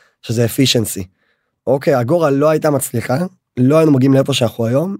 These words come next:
אם לא היינו מאוד, מאוד, מאוד efficient בכסף. אוקיי, הכי קל זה להוציא כסף.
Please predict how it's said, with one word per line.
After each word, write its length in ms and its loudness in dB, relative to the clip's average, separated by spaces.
אם 120 0
לא 80 4
היינו 160 2
מאוד, 680 4
מאוד, 340 0
מאוד 280 2
efficient 720 -2
בכסף. 640 -4
אוקיי, 200 0
הכי 180 -2
קל 160 -4
זה 100 -4
להוציא 260 -6
כסף. 480 -12